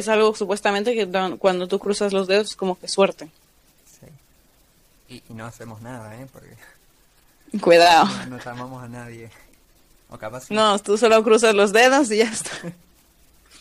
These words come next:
Speaker 1: Y va a salir todo.
Speaker 2: Bueno,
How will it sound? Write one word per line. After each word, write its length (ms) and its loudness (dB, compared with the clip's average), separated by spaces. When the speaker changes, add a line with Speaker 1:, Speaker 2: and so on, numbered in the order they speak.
Speaker 1:
Y 80 -2
va 100 6
a 60 2
salir 340 2
todo. 320 0
Speaker 2:
Bueno, 320 -14